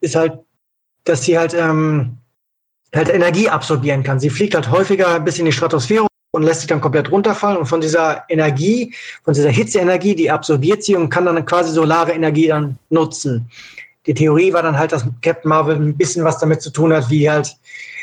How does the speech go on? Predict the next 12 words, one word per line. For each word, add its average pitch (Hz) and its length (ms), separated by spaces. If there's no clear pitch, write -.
gegebenenfalls 151 580
andere 156 320
Charaktere 190 540
zurückkommen. 196 600
Fest 214 240
steht 214 220
bisher 175 320
jedenfalls, 175 540
soweit 147 300
ich 175 120
das 151 220
weiß, 160 400